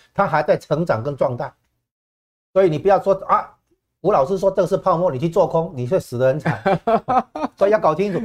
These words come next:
Speaker 2: 好。
Speaker 1: 泡沫破掉之前，它还在继续吹，
Speaker 2: OK。
Speaker 1: 继续成长跟壮大。
Speaker 2: 嗯，嗯。
Speaker 1: 这个时候你跟它过不去，你是在找自己的麻烦。
Speaker 2: 好，
Speaker 1: 好，这
Speaker 2: 这个嘉荣兄最后提醒大家哦，这个泡泡还在吹得更大的一个过程哦，在这个地方千万不要去做空A I相关的概念股哈。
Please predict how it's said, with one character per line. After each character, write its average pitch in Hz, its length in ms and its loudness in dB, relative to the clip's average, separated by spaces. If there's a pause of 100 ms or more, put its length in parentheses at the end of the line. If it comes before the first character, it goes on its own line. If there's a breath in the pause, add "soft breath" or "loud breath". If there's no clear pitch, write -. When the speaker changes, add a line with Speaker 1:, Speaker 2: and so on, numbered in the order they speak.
Speaker 2:
好。 131 200 2
Speaker 1:
泡 262 180 4
沫 247 200 4
破 240 260 2
掉 220 200 2
之 214 160 -8
前， 131 260 -4
它 180 160 0
还 151 100 0
在 180 160 2
继 170 160 -4
续 165 140 -2
吹， 165 400 2
Speaker 2:
OK。 123 320 -4
Speaker 1:
继 104 100 2
续 185 160 -2
成 156 240 -2
长 120 180 -4
跟 139 140 -6
壮 131 200 0
大。 131 160 -4 (160)
Speaker 2:
嗯， 110 60 -14
嗯。 - 20 -10
Speaker 1:
这 196 100 0
个 165 80 2
时 127 80 0
候 165 80 2
你 127 80 -6
跟 147 100 0
它 156 80 2
过 147 160 2
不 127 120 -4
去， 135 320 -10
你 117 160 -4
是 143 120 -10
在 135 140 2
找 101 220 -4
自 143 180 -10
己 120 100 -10
的 104 140 -6
麻 104 160 -8
烦。 104 140 -12 (240)
Speaker 2:
好， 123 140 -4
Speaker 1:
好， 98 180 -10
这 131 120 -16 (280)
Speaker 2:
这 175 100 0
个 156 180 4
嘉 190 140 2
荣 180 100 0
兄 170 160 0
最 180 140 0
后 165 80 4
提 147 80 -6
醒 147 160 -6
大 139 140 0
家 - 220 -2
哦， 143 180 -2
这 180 100 -6
个 170 60 -4
泡 165 260 0
泡 147 320 2
还 131 80 0
在 165 120 0
吹 170 380 -2 (560)
得 151 120 0
更 151 260 -2
大 151 180 2
的 135 60 -2
一 135 60 -4
个 139 120 -6
过 151 180 -2
程 110 220 -10
哦， 117 140 -14 (180 soft breath)
在 - 100 -4
这 165 120 -2
个 160 60 -4
地 156 100 -4
方 156 180 -2
千 151 160 -4
万 147 160 -4
不 127 80 -6
要 131 100 2
去 135 140 -8
做 131 180 -6
空 127 200 -8
A 127 100 -6
I 123 140 -2
相 120 180 -8
关 120 140 -4
的 117 40 -8
概 117 160 -6
念 110 220 -10
股 98 160 -16
哈。 98 180 -16